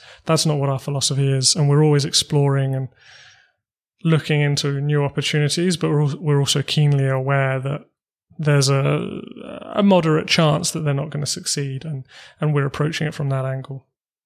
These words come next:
In future episodes, I'm gonna talk a bit more about some actual specific case studies, and so y-,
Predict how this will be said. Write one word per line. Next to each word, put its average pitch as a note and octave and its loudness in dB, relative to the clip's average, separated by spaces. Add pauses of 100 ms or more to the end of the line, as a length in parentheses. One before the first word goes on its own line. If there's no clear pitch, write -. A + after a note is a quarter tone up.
(120)
In D#3+ 2
future F#3 -2
episodes, - -2
I'm D3 2
gonna C#3 0
talk - -2 (360)
a D#3+ -4
bit D#3+ 0
more C#3+ -2 (180)
about D3 0
some D3+ 2
actual D3 -4
specific - 0
case D3 -2
studies, D3+ -2
and C#3 -4 (300)
so - 2
y-, C#3+ -4